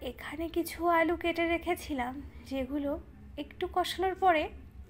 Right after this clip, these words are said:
আলুটা দিয়ে দিচ্ছি। আর এখন তো শীতের সিজন, তাই নতুন আলু তো বাজারে পাওয়াই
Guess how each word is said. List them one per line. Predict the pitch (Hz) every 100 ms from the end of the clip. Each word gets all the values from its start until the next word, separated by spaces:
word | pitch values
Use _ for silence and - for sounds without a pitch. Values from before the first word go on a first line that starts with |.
| -
আলুটা | 262 269 277
দিয়ে | 302 302 302
দিচ্ছি। | 311 - - 427 - - - - - - - - -
আর | 262 240 240 220
এখন | 220 - 320 339
তো | 392
শীতের | - 359 359 349
সিজন, | - 320 302 285 349 - - - -
তাই | - 240
নতুন | 233 226 226 311
আলু | 311 311
তো | 330 392
বাজারে | 330 269 269 349 453 - _ _ _ _ _ -
পাওয়াই | - 254 247 220